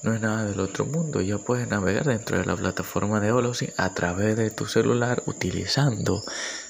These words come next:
la aplicación de Hive Keychain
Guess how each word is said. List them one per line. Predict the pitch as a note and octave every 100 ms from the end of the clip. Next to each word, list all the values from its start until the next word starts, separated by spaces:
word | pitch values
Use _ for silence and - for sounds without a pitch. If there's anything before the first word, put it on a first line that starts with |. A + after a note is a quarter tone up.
| -
la | F#2
aplicación | F2+ - F#2+ - F#2+ - A#2+ A2+ B2 - -
de |
Hive | F2+ - G#2+ A2
Keychain | - C3 - C#3 B2 C#3+